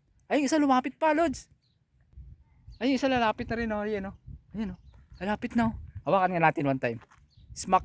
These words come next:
ka, ano lang, yung parang pamamadalian na nahawak. Hawakan ko. Ay, <laughs> nahawakan ko.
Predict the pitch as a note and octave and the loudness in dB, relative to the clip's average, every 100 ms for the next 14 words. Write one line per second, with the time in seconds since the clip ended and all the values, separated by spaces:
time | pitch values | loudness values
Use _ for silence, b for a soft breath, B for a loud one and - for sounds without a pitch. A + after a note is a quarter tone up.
0 | - F3 F3+ E3+ E3+ E3 D#3+ D#3+ D3+ C3+ | 0 2 6 6 6 4 0 0 -2 -2
1 | D3 G3+ A#3+ B3 B3 A#3+ A3 G#3+ G#3 G3 | -4 -4 -4 -4 -6 -8 -8 -8 -6 -2
2 | G3+ G3 F#3+ F#3 F3+ E3 D#3 - _ _ | 0 0 0 -2 0 2 0 -4 _ _
3 | C#3+ C#3 B2+ A#2+ - _ _ _ _ _ | -6 -6 -8 -14 -20 _ _ _ _ _
4 | - - _ C#3+ A3+ G#4+ A4+ - A4+ A#4+ | -20 -20 _ 4 8 8 6 -4 -2 0
5 | A#4 A#4+ A#4+ A4+ G#4+ A4+ G4 | 2 4 4 2 -4 -8 -16